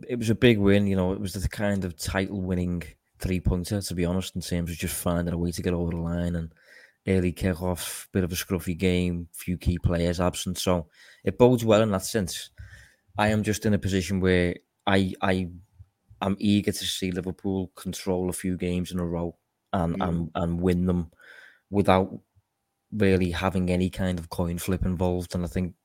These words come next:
Speaker 1: West Ham coming up this weekend will be an interesting one, because I think out of possibly the large majority of the teams in the Premier League, I think they pose one of the biggest threats
Speaker 2: Mm.
Speaker 1: and challenges when it comes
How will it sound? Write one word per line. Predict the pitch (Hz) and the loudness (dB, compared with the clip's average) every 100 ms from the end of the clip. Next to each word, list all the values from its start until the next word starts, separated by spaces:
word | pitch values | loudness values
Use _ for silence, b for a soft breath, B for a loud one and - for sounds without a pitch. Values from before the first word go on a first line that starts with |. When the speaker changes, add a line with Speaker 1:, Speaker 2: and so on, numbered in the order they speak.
| _ _ - | _ _ 2
Speaker 1:
West | 101 - | 2 2
Ham | 95 92 | 0 -2
coming | - 98 | -2 -2
up | 87 | -2
this | - - | -4 -4
weekend | 95 85 92 | -2 0 0
will | 92 | 0
be | 87 87 | 0 0
an | |
interesting | 85 85 92 82 90 | -2 -2 -6 -4 -2
one, | 90 82 - b b b b b _ | -2 -4 -8 b b b b b _
because | 92 92 87 - _ | 2 2 0 -10 _
I | 90 | -2
think | 98 | 2
out | 95 92 | 4 4
of | 85 82 _ _ b b b b _ | 2 -4 _ _ b b b b _
possibly | - 117 98 95 80 _ _ _ _ | -2 0 0 0 -2 _ _ _ _
the | - | 2
large | 95 95 95 | 6 6 4
majority | 92 85 92 90 92 | 0 -2 0 0 -2
of | 85 | -6
the | |
teams | 82 92 87 | -4 -2 -2
in | 85 | -4
the | 82 | -4
Premier | 90 87 92 | -4 -2 0
League, | 95 | 0
I | 90 | 0
think | 92 87 | -2 -2
they | - 90 | -2 -2
pose | 90 - 90 90 85 - - _ b b b b | -2 -2 -2 -2 -4 -10 -14 _ b b b b
one | 101 98 101 | 2 6 6
of | 95 | 6
the | 98 | 2
biggest | 107 98 95 - | 2 2 0 -2
threats | - 87 87 - - 120 | -2 -2 -2 -4 -4 -4
Speaker 2:
Mm. | 110 | 0
Speaker 1:
and | 92 85 | 0 0
challenges | - 90 85 92 92 95 | 0 2 4 2 2 0
when | 92 87 | 2 0
it | - | 0
comes | 92 87 85 | -2 -2 -2